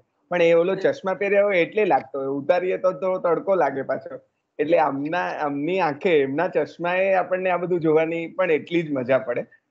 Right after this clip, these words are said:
અ, યસ, આપણી સાથે હજી ઘણા બધા મિત્રો છે.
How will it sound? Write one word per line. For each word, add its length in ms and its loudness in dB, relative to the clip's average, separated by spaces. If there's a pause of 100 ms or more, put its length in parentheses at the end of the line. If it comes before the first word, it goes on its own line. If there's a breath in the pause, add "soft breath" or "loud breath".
(260)
અ, 460 2
યસ, 280 0
આપણી 260 2
સાથે 300 0
હજી 280 0
ઘણા 260 0
બધા 200 2
મિત્રો 380 -2
છે. 240 -4